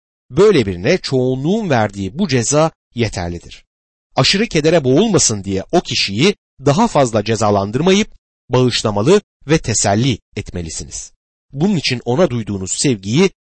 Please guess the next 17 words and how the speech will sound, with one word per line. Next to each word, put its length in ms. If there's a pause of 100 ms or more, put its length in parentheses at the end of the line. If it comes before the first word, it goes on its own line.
(100)
yenilemenizi 920 (280)
rica 340
ederim. 280 (500)
Bu 400
ahlaksızlığı 720
yapan 300
adam 340 (100)
Elçi 260
Paulus'un 520
bir 100
önceki 360
mektubunda 720
onu 280
azarladığında 800 (280)
derinden 600
tövbe 360
etmiştir. 500